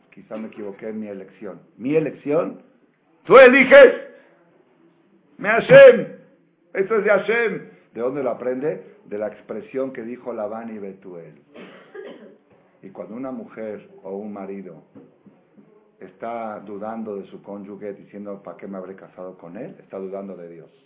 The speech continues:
"Dios se equivocó conmigo". Le falló a Dios,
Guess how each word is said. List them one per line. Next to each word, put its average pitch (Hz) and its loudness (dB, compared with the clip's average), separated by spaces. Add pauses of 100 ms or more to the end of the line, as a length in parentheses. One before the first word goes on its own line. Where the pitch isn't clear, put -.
(3500)
"Dios 104 -16
se 104 -18
equivocó 92 -20
conmigo". 78 -20 (1800)
Le 98 -16
falló 113 -12
a 107 -8
Dios, 101 -14